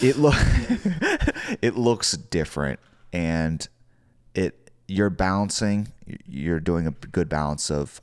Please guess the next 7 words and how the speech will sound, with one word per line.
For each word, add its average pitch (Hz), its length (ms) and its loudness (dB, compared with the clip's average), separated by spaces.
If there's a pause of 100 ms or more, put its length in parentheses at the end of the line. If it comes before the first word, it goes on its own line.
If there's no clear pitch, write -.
uh, 67 400 -4 (540)
fun, 95 540 -2 (280)
but 82 160 -2
also 76 500 -2
it 78 100 -4
looks 78 280 -6
performance. 58 800 -8